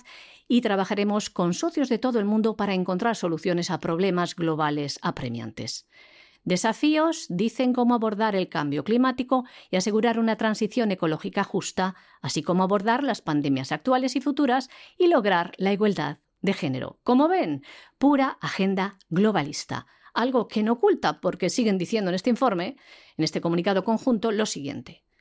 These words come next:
"Los compromisos que asumimos hoy darán forma a nuestro camino hacia un desarrollo sostenible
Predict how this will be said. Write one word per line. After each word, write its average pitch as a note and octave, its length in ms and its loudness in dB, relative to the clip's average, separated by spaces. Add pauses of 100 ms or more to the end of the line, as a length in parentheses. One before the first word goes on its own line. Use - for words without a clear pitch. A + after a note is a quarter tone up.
(200)
"Los G3 240 2
compromisos A#3 680 2
que A#3 100 0
asumimos A#3 520 2
hoy A#3+ 200 2
darán A3 300 0
forma A3 320 0
a E3+ 40 2
nuestro F3+ 280 -2
camino G#3 440 2
hacia F#3 240 0
un F#3 80 2
desarrollo F#3+ 480 0
sostenible F3 640 -2